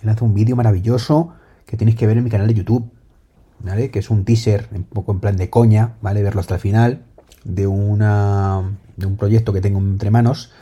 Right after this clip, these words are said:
que es una formación que quiero impartir por un módico precio,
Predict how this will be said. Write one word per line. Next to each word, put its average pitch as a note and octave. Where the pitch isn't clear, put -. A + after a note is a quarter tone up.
que G2
es G#2
una G2+
formación G2
que F2+
quiero F#2
impartir A#2
por G#2+
un G2
módico F2+
precio, C3